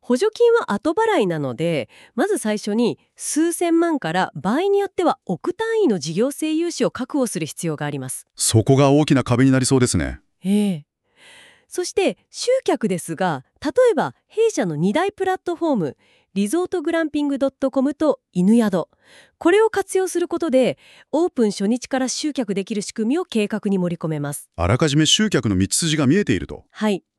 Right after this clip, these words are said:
Speaker 1: これは審査員や金融機関に対して非常に強力なアピール材料になります。我々は二千十七年からの先駆者として膨大なデータを持っていますから。
Speaker 2: なるほど。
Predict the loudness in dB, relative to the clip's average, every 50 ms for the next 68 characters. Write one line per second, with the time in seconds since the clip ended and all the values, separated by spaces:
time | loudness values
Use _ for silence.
0 | _ _ _ _ _ _ _ _ _ -4 -2 -2 0 0 0 0 -2 -2 -6 _
1 | _ -10 -4 -2 0 0 0 0 -2 -2 0 0 0 2 2 2 2 0 -2 -6
2 | -6 -2 0 2 4 2 2 0 -4 -8 -6 -6 -4 -2 -4 -4 -4 -4 -4 -4
3 | -4 -6 -8 -10 -8 -8 -4 -2 0 2 2 2 0 0 -2 0 0 0 0 0
4 | 0 0 0 0 0 0 -2 0 0 0 0 0 0 0 -2 -2 -4 -4 -4 -6
5 | -8 -8 -8 -10 -12 -14 -18 _ _ _ _ _ _ _ _ _ _ _ _ _
6 | 0 0 2 2 2 0 0 0 0 0 0 -2 0 0 2 2 2 2 0 0
7 | 0 2 0 0 0 0 0 -2 -2 -4 -6 -6 -6 -8 -8 0 2 2 2 2
8 | 0 -4 -8 -8 -6 -6 -6 -8 -8 -6 -4 -4 -4 -4 _ -6 -2 -2 0 0
9 | 0 -2 -2 -2 0 0 -2 0 0 0 0 0 -2 -4 -4 -4 -4 -4 -4 -6
10 | -10 -10 -10 -10 -10 -10 -10 _ -2 0 0 0 0 0 -2 -2 -6 -8